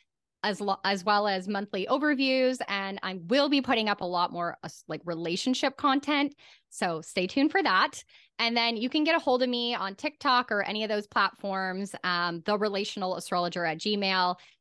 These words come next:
and we can book a birth chart reading for you. I always recommend starting with a full birth chart analysis. It's an hour and a half. We're gonna dive deep.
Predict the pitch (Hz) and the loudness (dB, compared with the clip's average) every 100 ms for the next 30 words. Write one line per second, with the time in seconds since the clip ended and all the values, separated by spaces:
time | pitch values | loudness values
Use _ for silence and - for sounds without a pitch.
0 | - 190 190 208 214 202 202 208 240 285 | -4 -2 0 -2 0 0 0 2 2 2
1 | - 294 240 254 247 269 254 233 220 214 | 0 0 2 2 0 0 -2 -2 -2 0
2 | 214 196 202 214 220 262 262 240 240 202 | -2 -2 -2 -2 -2 -2 -2 -2 -2 -4
3 | 196 - 196 180 190 190 180 175 - 208 | -4 -4 -2 -2 -4 -4 -6 -6 0 2
4 | 220 190 190 190 - 208 202 190 165 180 | 2 2 -2 -2 -2 -2 -2 -2 -2 -2
5 | 226 - 320 392 - 214 208 - 220 208 | -4 0 0 0 -6 -6 -6 -4 -6 -2
6 | 185 185 214 262 240 214 202 - 196 214 | 0 2 2 2 2 4 2 0 -4 -2
7 | 214 202 196 190 196 _ _ _ - - | 0 2 2 2 -4 _ _ _ -20 2
8 | 254 277 | 6 8